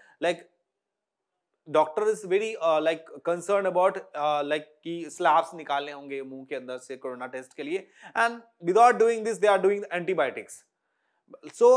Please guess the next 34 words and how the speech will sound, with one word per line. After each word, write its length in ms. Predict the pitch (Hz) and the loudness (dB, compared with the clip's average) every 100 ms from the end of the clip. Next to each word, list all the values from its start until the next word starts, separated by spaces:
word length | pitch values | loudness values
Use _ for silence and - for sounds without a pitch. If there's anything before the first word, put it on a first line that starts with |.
| 240 - 156 | 4 -8 0
that 240 | 185 214 240 | 4 4 2
antibiotics 680 | 247 240 240 226 240 240 | -2 2 2 2 0 0
are 100 | 214 | 0
not 200 | 214 233 | 2 2
affecting 420 | 214 202 190 214 | 0 -4 -10 -8
to 80 | 196 | -6
the 300 | 170 208 277 - _ _ _ _ _ _ _ | -2 -2 -2 -10 _ _ _ _ _ _ _
patient 400 | 214 208 170 107 - _ _ _ _ _ _ 151 | 2 2 -2 -8 -16 _ _ _ _ _ _ -6
in 120 | 165 | 4
that 260 | 170 170 | 4 4
case. 320 | 151 113 - _ _ _ _ | -2 -10 -14 _ _ _ _
So 360 | - 226 254 196 | 0 2 2 0
that's 200 | 202 202 | -2 -2
why 100 | 240 | -4
the, 120 | 240 - - | -4 -10 -12
this, 200 | 175 180 _ 180 | -10 -10 _ -6
uh, 160 | 175 | -4
this 200 | 160 175 | -4 -6
is 80 | 196 | -4
talking 320 | 202 - 190 | -4 -4 -6
about 420 | 170 170 208 - | -2 0 0 -2
the 300 | 156 151 147 143 - _ | -2 0 0 -4 -14 _
role 220 | 165 185 190 | -4 0 0
of 160 | 185 | -2
antimicrobial 600 | 175 170 175 160 160 170 | -8 -10 -8 -8 -6 -6
resistance. 640 | 160 240 220 143 110 - _ _ _ _ _ _ _ _ _ _ _ _ _ _ _ | -6 -8 -12 -12 -14 -18 _ _ _ _ _ _ _ _ _ _ _ _ _ _ _
The 80 | - - | -12 -8
unnecessary 460 | 190 208 202 262 262 | -6 -6 -8 -10 -8
prescription 580 | - 208 220 190 247 240 | -6 -6 -8 -10 -4 -2
of 200 | 226 175 | -2 -2
antimicrobials 760 | 185 220 214 208 220 220 220 | -8 -6 -4 -4 -2 -4 -6
will 160 | 196 190 | -8 -10
lead 240 | 190 202 | -10 -10
to 160 | 226 | -12